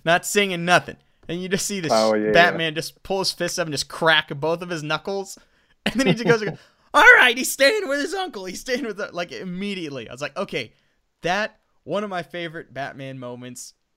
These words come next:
Speaker 1: of all time, 'cause that is Batman." I love
Speaker 2: Now,
Speaker 1: that.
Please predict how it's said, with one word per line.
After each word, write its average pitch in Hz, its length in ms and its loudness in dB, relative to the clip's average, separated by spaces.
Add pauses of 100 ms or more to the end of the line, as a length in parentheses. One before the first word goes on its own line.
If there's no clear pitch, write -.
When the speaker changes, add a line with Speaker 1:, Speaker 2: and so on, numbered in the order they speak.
(160)
Speaker 1:
of 160 180 0
all 143 220 -4
time, 113 500 -10 (180)
'cause 117 200 -16
that 147 400 -6
is 139 140 -14
Batman." 120 580 -10 (400)
I 117 80 -14
love 135 360 -4
Speaker 2:
Now, 165 200 8
Speaker 1:
that. - 180 -10